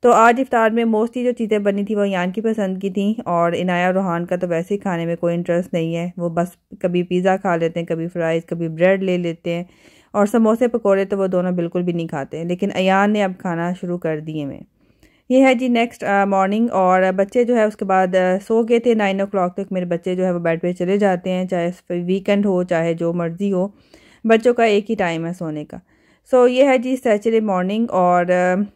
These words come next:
बच्चे जो है वो obviously घर पे ही थे, तो बच्चे अपनी activities में busy थे और मेरे पास थोड़ा सा time था, तो मैंने सोचा कि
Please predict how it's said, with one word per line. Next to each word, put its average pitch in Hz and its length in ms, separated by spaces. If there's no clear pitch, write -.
बच्चे 196 480
जो 220 100
है 208 140
वो 190 100
obviously 190 600
घर 196 120
पे 180 120
ही 190 80
थे, 190 240
तो 185 200
बच्चे 175 260
अपनी 180 220
activities 180 500
में 180 140
busy 180 300
थे 196 200
और 156 400
मेरे 170 140
पास 175 240
थोड़ा 190 100
सा 185 140
time 170 300
था, 175 100
तो 175 100
मैंने 160 220
सोचा 165 300
कि 170 280